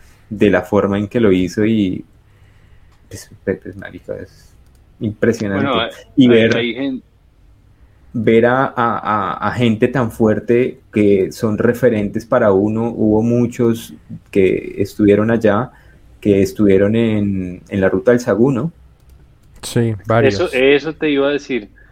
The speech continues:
Speaker 2: Eh, tuvimos representación colombiana bien grande, eh, y por ahí creo que el
Speaker 1: El,
Speaker 2: primer
Speaker 1: el
Speaker 2: colombiano
Speaker 1: primero
Speaker 2: fue
Speaker 1: que
Speaker 2: Diego
Speaker 1: entró,
Speaker 2: Vera, que
Speaker 3: No.
Speaker 2: dio
Speaker 1: entró como
Speaker 2: trece.
Speaker 1: de trece.
Speaker 3: Fue,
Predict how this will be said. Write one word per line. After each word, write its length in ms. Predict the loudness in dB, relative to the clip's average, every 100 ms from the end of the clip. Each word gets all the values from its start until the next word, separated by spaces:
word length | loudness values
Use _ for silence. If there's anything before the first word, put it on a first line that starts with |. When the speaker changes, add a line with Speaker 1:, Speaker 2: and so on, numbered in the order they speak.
| _ _
Speaker 2:
Eh, 260 | -8 -6 -6 -6
tuvimos 560 | -8 -8 -10 -14 _ -10
representación 720 | -8 -8 -8 -4 -4 -6 -6
colombiana 640 | -4 -4 -2 -4 -4 -6
bien 340 | -4 -4 -4 -4
grande, 440 | -4 -4 -6 -8 _ _ _ _ _ _ -20 -14
eh, 480 | -6 -6 -4 -4 -6
y 120 | -6
por 220 | -4 0 2
ahí 460 | 2 2 -2 -4 -4
creo 280 | 0 2 2
que 240 | 2 4
el 140 | 4 2
Speaker 1:
El, 40 |
Speaker 2:
primer 320 | 0 -2 -4
Speaker 1:
el 60 | -4
Speaker 2:
colombiano 520 | 0 0 2 2 2
Speaker 1:
primero 300 | 2 4 2 2
Speaker 2:
fue 100 | 2
Speaker 1:
que 100 | 0
Speaker 2:
Diego 140 | 0
Speaker 1:
entró, 220 | 2 4 4
Speaker 2:
Vera, 180 | 2 -4 -20 -20 _ _ _ _ _
que 100 | -2
Speaker 3:
No. 60 | 2
Speaker 2:
dio 120 | 2
Speaker 1:
entró 160 | 0 -2 -2
como 140 | -2
Speaker 2:
trece. 140 | -4 _ -10
Speaker 1:
de 220 | 0 0
trece. 480 | 2 4 4 2 -4
Speaker 3:
Fue, 400 | 0 2 0